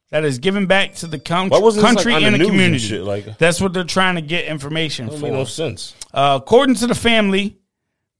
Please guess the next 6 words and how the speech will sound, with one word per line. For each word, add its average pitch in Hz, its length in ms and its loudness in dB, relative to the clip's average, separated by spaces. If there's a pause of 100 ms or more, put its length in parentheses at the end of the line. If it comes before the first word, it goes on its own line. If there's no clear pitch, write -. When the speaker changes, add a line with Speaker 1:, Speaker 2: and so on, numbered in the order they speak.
(100)
Speaker 1:
Bratcher, 208 720 0 (1300)
LaRue 185 400 2
Bratcher, 156 600 0
I - 80 -10
should 123 220 -10
say, 131 380 -6